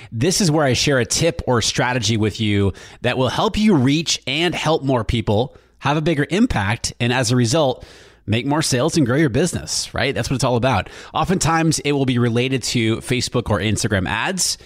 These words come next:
general online marketing tips, or just general growing your business strategies that you can go and immediately implement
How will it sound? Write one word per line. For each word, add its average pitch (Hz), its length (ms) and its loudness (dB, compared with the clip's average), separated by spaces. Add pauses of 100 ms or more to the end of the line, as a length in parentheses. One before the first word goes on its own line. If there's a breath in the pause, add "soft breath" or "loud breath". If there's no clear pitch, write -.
(360 loud breath)
general 143 400 0
online 123 340 2
marketing 135 400 0
tips, 120 500 -2
or 123 120 0
just 208 180 0
general 214 240 2
growing 131 500 2
your 107 120 2
business 113 360 0
strategies 98 480 0
that 123 100 -2
you 120 120 0
can - 160 0
go 107 160 2
and 101 80 -2
immediately 117 760 2
implement 104 680 -2